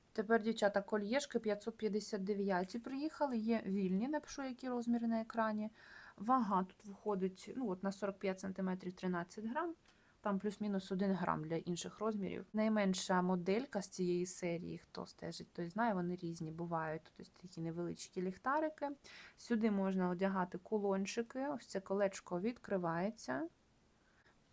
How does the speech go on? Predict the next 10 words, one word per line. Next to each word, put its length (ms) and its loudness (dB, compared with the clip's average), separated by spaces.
Під 180 -10
це 160 6
кольє 420 2
невеличкі 560 2
кулони 380 0
підійдуть, 520 -2
під 140 -8
більші, 520 -4
відповідно, 560 -4
більші. 480 -12